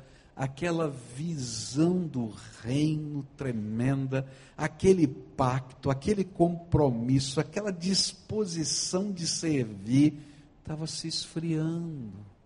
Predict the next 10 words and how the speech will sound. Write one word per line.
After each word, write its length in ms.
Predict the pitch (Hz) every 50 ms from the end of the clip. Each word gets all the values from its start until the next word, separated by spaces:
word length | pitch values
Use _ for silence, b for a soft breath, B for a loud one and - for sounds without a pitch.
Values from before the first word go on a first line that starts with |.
| _
devagarinho. 1000 | - 123 123 131 139 143 139 139 143 135 127 127 131 135 135 131 123 120 113 110 - - - - - - - - _ _ _ _ _ _ _ _ _ _ _ _ _ _ b b b b b b
O 80 | b 196
prazer 1000 | 170 - - 190 220 214 196 180 156 139 131 131 147 202 233 240 233 220 190 151
de 140 | 135 151
buscar 760 | 156 151 147 147 143 - - - - - - 180 190 196 185 160
a 40 |
presença 1120 | - - - 156 151 139 131 120 - - - 120 143 185 196 190 175 175 - - - 147
do 140 | 135 135 139
Senhor 460 | 131 - - 139 131 143 165 185 190
existia, 1000 | 190 190 180 196 214 202 - - - - - 226 240 240 233 220 180 143 110 98